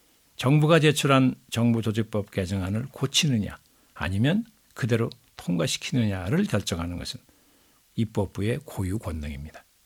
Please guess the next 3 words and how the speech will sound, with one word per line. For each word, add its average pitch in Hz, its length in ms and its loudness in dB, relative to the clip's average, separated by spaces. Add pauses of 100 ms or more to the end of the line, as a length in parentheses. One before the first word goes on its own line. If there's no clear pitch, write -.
(640)
행정부의 165 540 6
수반인 131 360 4
대통령이 73 680 -4